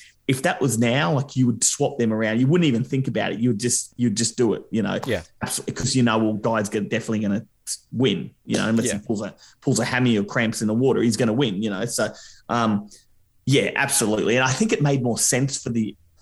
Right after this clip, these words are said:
Speaker 1: for the other challenge to be the reward challenge, 'cause it's like, "All right, well, who do you want to reward? Who do you want to go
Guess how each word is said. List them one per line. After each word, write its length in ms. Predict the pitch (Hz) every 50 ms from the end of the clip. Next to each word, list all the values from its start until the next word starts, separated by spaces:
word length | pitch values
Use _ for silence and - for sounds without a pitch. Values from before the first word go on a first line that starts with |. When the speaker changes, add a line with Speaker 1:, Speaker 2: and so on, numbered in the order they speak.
| - - -
Speaker 1:
for 60 | 113
the 120 | 113 117
other 160 | 120 120 123 135
challenge 420 | - - - 123 123 120 110 -
to 100 | - -
be 320 | 101 101 - 117 113 123 135
the 80 | 147 139
reward 400 | 139 147 139 135 139 143 147 143
challenge, 300 | - 151 180 214 202 208
'cause 120 | 160 143 147
it's 140 | 143 139
like, 160 | - 151 - -
"All 120 | 185 139
right, 120 | 123 -
well, 220 | - 131 127 127 - - - - - - _ _ -
who 140 | - 233 254
do 80 | 196 208
you 160 | 202 202 185
want 220 | 156 160 156 147
to 80 | - 139
reward? 420 | 123 123 120 117 120 117 98 95
Who 160 | 107 147 180
do 80 | 175 160
you 120 | 160 156 147
want 160 | 147 139 131
to 60 | 139
go 420 | 123 131 123 120 123 117 113 120